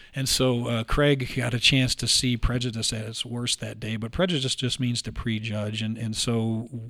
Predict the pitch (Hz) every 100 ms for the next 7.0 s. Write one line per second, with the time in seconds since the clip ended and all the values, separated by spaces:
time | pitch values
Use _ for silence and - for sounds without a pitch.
0 | - 127 120 151 143 120 120 143 147 123
1 | 104 113 107 110 113 131 117 - 143 139
2 | 123 113 110 113 110 107 123 110 120 143
3 | - 143 139 135 120 - 123 123 127 123
4 | 131 131 120 110 113 - - - - -
5 | - - - - - _ 123 110 127 -
6 | - 127 120 - 113 110 131 - - 120